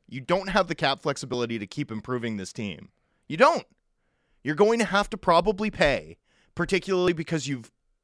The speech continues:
made these moves before clearing flex, right?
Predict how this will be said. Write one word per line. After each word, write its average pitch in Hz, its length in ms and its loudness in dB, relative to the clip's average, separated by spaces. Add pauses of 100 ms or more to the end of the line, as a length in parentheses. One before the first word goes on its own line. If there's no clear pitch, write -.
(160)
made 151 380 0
these 156 240 -2
moves 139 520 -2 (100)
before 185 840 2 (880)
clearing 160 380 2
flex, - 500 -8 (800)
right? - 240 2